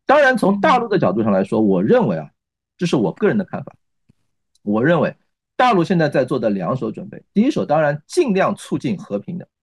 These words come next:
方式去统一，这样是最好的。第二，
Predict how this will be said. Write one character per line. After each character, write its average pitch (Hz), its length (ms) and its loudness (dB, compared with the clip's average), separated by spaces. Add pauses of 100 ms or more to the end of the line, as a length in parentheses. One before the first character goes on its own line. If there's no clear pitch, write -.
方 101 220 0
式 - 140 -12
去 - 160 -18
统 - 180 -20
一， - 160 -20
这 - 80 -4
样 180 100 0
是 165 120 -6
最 - 200 -10
好 - 160 -14 (100)
的。 - 80 -20 (340)
第 226 80 2
二， - 180 2